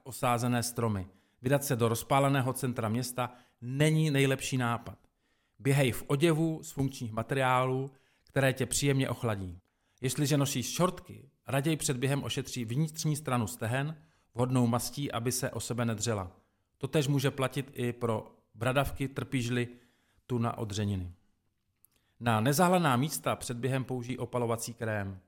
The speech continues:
Existují dokonce ty s označením sport. Jde o to, aby krém dokázal ustát nápor potu. Vezmi si pokrývku hlavu, případně i sluneční brýle.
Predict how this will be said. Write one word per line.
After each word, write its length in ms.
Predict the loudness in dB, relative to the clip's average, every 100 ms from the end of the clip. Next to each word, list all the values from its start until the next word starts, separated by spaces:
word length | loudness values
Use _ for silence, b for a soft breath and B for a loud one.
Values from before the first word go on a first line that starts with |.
| -6
Existují 380 | -2 0 0 0
dokonce 520 | 2 0 -2 -2 -4 B B
ty 100 | -6
s 80 | -4
označením 520 | -2 -4 0 0 0
sport. 500 | -2 -4 -4 -6 -16 -8
Jde 120 | -4
o 100 | -4
to, 320 | -2 -2 -2 -6 B B
aby 200 | -8 -4
krém 320 | -2 0 0 0
dokázal 460 | 0 0 0 0 -4
ustát 600 | -8 -2 -2 -2 -4 -6
nápor 380 | -4 -2 -2
potu. 340 | -2 -6 -14 -20 -20 _ _ _ _ _ _ _ -8
Vezmi 340 | 0 2 4
si 120 | 2 0
pokrývku 500 | -2 -2 -4 -2 0
hlavu, 260 | 2 0
případně 500 | -2 -6 -4 -2 -2
i 140 | -4 -6
sluneční 500 | -4 -6 -4 -4 -4
brýle. 360 | -4 -4 -6